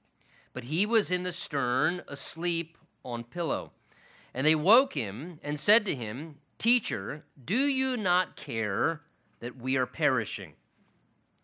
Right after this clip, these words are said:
Then he arose and rebuked the wind and said to the sea, 'Peace, be still.' And the wind ceased, and there was a great calm. And he said to them, 'Why are you so fearful?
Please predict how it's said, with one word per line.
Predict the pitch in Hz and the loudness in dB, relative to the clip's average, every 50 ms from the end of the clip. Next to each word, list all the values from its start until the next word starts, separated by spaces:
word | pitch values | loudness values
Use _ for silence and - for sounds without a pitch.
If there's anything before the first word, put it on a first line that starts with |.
| _ _ _ _ _ - - _ - | _ _ _ _ _ -20 -20 _ -4
Then | 117 143 175 214 254 | 4 6 6 8 6
he | 247 254 269 269 | 4 2 2 2
arose | 254 202 170 147 135 135 143 165 180 156 160 | 2 2 2 4 4 2 2 -2 -2 -2 -2
and | 170 160 156 | -2 -2 -2
rebuked | 160 160 120 104 110 123 165 196 226 220 - - | -2 -4 -4 -6 -6 -2 0 0 0 -2 -6 -6
the | - 214 | -6 -6
wind | 190 156 139 120 113 120 151 175 180 165 156 - | -4 -2 -4 -4 -2 -4 -6 -6 -8 -10 -12 -14
and | - 139 135 135 135 | -10 -8 -8 -6 -6
said | - - 170 175 180 170 | -2 0 2 2 2 0
to | - 202 | -6 -10
the | 165 202 | -10 -8
sea, | 196 - - 139 127 123 131 131 | -8 -8 -8 -6 -6 -6 -6 -6
'Peace, | - - - - - 247 240 185 135 127 147 156 - - - - - _ _ _ _ _ _ _ _ _ - | -8 -12 -14 -6 -2 0 0 0 0 -2 -4 -6 -6 -6 -8 -10 -12 _ _ _ _ _ _ _ _ _ -12
be | 113 127 123 | -8 -8 -6
still.' | 117 - - - 139 131 120 104 85 78 - _ _ _ _ _ _ _ _ _ _ _ _ _ _ _ - | -6 -6 -8 -6 -4 -4 -2 -4 -4 -8 -14 _ _ _ _ _ _ _ _ _ _ _ _ _ _ _ -14
And | 113 110 | -10 -8
the | 117 | -8
wind | 113 127 160 185 220 233 208 | -4 0 2 2 2 2 0
ceased, | - - - 185 160 147 175 214 - - - - - - - _ - _ _ - | -2 -4 -4 -2 -2 -2 -2 -4 -6 -8 -8 -8 -10 -12 -14 _ -20 _ _ -12
and | 127 123 | -8 -4
there | 131 139 | -4 -2
was | 139 143 131 | -2 -2 -4
a | 147 | -6
great | 113 98 120 123 120 123 127 - | -8 -6 -4 -2 -2 -4 -4 -8
calm. | - - 165 156 123 101 87 78 78 _ _ _ _ _ _ _ _ _ _ _ _ _ _ _ - - - _ - | -8 -4 -2 0 0 0 -2 -4 -10 _ _ _ _ _ _ _ _ _ _ _ _ _ _ _ -20 -20 -20 _ -14
And | - 123 | -10 -8
he | 131 135 | -8 -4
said | - - 247 262 214 | 2 4 4 4 4
to | 202 170 | 0 -6
them, | 113 110 98 92 92 107 131 143 - _ _ _ | -6 -6 -8 -8 -10 -10 -12 -14 -14 _ _ _
'Why | - 123 123 143 175 208 247 277 | -12 -4 0 4 6 6 6 6
are | 294 277 254 | 2 0 -2
you | 214 160 151 143 143 151 | -2 -4 -4 -2 -2 -2
so | 151 - - - 127 113 107 107 117 | -4 -6 -8 -6 -6 -4 -4 -4 -6
fearful? | 120 - - 165 165 160 160 139 - - 160 139 - | -10 -10 -6 0 2 2 2 0 -2 -8 -10 -10 -10